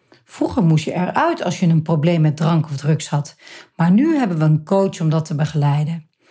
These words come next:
En dan zie je dat dat soort jongens je trouwste medewerkers worden, omdat je ze opvangt en ook helpt. Vooral voor de jongens die net beginnen, die gaan vaak het huis uit. Daar ben je echt een soort vaderfiguur voor.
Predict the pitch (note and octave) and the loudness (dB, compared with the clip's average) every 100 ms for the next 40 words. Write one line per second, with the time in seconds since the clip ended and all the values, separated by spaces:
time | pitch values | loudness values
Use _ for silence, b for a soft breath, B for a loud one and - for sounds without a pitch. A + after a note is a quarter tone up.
0 | B B G3+ D#3+ D3+ C3 C4 D4 F#3+ D#3+ | B B 2 2 2 2 2 2 0 -2
1 | D#3 - - C4 F4+ - D4 C4+ C4+ C4+ | -2 -8 -4 -2 -2 -4 -2 2 2 2
2 | C4 D3+ - - G#3 A3 G#3+ - F3 D#3+ | -2 -4 -6 -2 0 2 0 0 2 2
3 | D3+ D3 C#3+ D3+ - E3 D#3 D#3 B B | 2 2 0 -2 -6 -4 -4 -4 B B
4 | B B E3+ E3 D#3 E3+ - - D4 - | B B 2 4 2 -2 -4 -2 -2 0
5 | D4 D4 D4 - F3 F3 D3 D#3+ - - | 2 2 -2 -2 0 0 -2 -4 -4 -10
6 | - _ B B - - F3 B3+ B3 A3+ | -20 _ B B -6 0 2 2 0 2
7 | G#3 G#3+ F#3+ - F3 F3 E3 D#3+ F#3 D#3 | 4 4 2 2 2 0 0 -2 0 2
8 | C#3 - - D3+ D3+ D3+ D3 - B2 F3+ | 0 -4 -12 -4 -4 -2 -4 -4 -2 0
9 | A3 G#3+ D#3 E3 A3 - B B B - | 2 0 0 0 -2 -4 B B B -6
10 | B2+ D#3 D3 - - A3+ - G3+ F#3+ F3+ | -2 2 2 0 -2 -2 0 0 0 -4
11 | - F3+ D#3+ D3 C3 D#3 - D3+ C#3 D#3+ | -2 0 0 0 -2 -4 0 0 0 -2
12 | D3+ D#3 | -4 -6